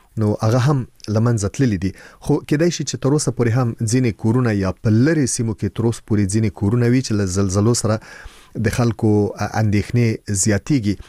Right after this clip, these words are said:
خلک د شپې په کور کې څملي، په خپلو کورونو کې، او که د باندې څملي، او هوا څنګه ده؟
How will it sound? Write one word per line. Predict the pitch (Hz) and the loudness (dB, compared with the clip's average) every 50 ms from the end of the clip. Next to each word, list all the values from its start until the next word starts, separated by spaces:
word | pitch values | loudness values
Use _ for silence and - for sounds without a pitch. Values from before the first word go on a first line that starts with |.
| - _ - - - - | -20 _ -20 -20 -20 -10
خلک | - - 180 185 180 170 - 147 | -4 -2 0 0 0 -2 -4 -4
د | 131 135 | -4 -2
شپې | - - - - 151 127 - - | -2 -2 -2 -2 -2 -2 0 -2
په | 131 - | -4 -2
کور | - 170 175 160 | 0 0 0 0
کې | - 160 | -2 -8
څملي، | - - - 143 143 143 139 135 | -6 -4 -4 -2 0 0 -2 -2
په | - - | -4 -10
خپلو | - - - 120 117 113 | -12 -4 -2 0 0 0
کورونو | - - 117 120 143 151 147 143 | 0 0 2 2 2 2 2 0
کې، | 139 - 143 143 139 - - - - - - | 0 0 0 0 0 -4 -14 -20 -14 -4 -2
او | 113 110 | -2 -2
که | - 120 | 0 0
د | 104 107 | 0 0
باندې | 98 127 131 127 113 104 - - | 0 2 0 2 0 0 -2 -2
څملي، | - 98 95 92 92 95 - - 104 | -2 -2 -2 -2 -2 -4 -4 -2 -2
او | 104 98 | 0 0
هوا | 82 98 113 127 156 | 2 2 2 2 2
څنګه | 147 - - 101 90 87 80 | 2 0 -2 -4 -4 -4 -4
ده؟ | 90 | -6